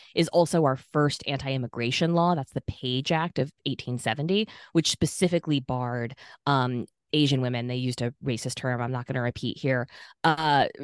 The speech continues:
from immigrating to the United States for immoral purposes. And you see that language used again in nineteen ten with the Mann Act or the White Slave Law,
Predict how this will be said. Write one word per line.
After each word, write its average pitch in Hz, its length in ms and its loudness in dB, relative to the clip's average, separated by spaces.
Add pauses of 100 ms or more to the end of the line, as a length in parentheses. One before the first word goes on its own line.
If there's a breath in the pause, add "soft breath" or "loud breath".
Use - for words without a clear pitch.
(160)
from 160 260 4
immigrating 151 460 2
to - 80 -10
the 143 60 -2
United 131 420 -2
States 123 280 -4
for 135 220 -2 (100)
immoral 131 540 2
purposes. - 680 -10 (320 loud breath)
And 180 120 6
you 180 80 4
see 262 320 0
that 254 180 2
language 170 640 2
used 147 240 0
again 165 480 2
in 139 160 -2
nineteen 135 460 -4
ten 151 520 -2
with 131 180 -4
the 131 80 -4
Mann 147 400 2
Act 120 380 -2
or 135 140 0
the 131 100 2
White 131 420 -2
Slave 214 400 2
Law, 113 300 0